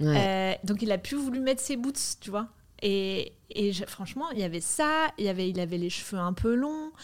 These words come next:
Speaker 2: euh, et donc on s'était moqué de lui aussi.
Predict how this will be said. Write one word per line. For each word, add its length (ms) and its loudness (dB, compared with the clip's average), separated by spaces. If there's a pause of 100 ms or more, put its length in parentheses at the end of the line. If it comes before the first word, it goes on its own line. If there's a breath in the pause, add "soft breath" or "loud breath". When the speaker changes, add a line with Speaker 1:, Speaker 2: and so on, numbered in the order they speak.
(420 loud breath)
Speaker 2:
euh, 540 -2 (220)
et 100 0
donc 220 -4
on 40 -8
s'était 240 -4
moqué 380 2
de 80 2
lui 260 2
aussi. 360 0